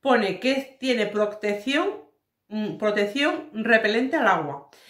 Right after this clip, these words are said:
Este producto contiene un tratamiento repelente al agua que se crea una barrera contra las gotas. Transpirabilidad.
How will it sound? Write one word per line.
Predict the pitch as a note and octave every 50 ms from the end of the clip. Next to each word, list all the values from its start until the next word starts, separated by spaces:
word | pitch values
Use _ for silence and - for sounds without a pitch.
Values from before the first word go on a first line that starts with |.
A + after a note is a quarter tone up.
| - - - _
Este | - - - - F4
producto | - D4 C#4+ C#4+ C#4+ D#4 D#4 - - F4
contiene | - A#3+ A3 A3+ - A#3 G#3+ G3 F#3+ F3+
un | F#3+ A3+ C4+ C#4+
tratamiento | D4+ C4+ B3+ - G3+ F#3+ G3 F#3 F3+ E3+ E3 E3 F3 E3+
repelente | E3 F3 E3 F3 E3+ F3+ G#3 B3+ D4+ D4+ - F#4+ G4+ G4+ - -
al | - F#3 F#3 F#3
agua | F#3 F3 E3 D#3 D3+ - - -
que | - G3 G3
se | - - G#3 G3+ -
crea | A3 G3+ G3 F#3 E3 D3+ - -
una | G3+ A#3 A#3+ B3+ A#3+
barrera | A#3 A3 G#3+ A3 B3 C4 F#4 G4 G4 F#4+
contra | C4+ A3 - - F#3+
las | F3 D#3+ D#3 D#3
gotas. | D#3 E3 D#3+ D#3+ D3 C3 C3+ - - _ _ _ _ _ _ _ _ _ _ _ _ _ _ _ _ _ _ _ _ _ _ _ _ _ _ _ _ _
Transpirabilidad. | - C#4 A#3+ A#3+ A#3+ A#3+ - - A#3 B3 A#3 A3 G#3+ G#3+ A#3 A3 A3+ A3+ A3 A3+ G#3+ G3 G3 - -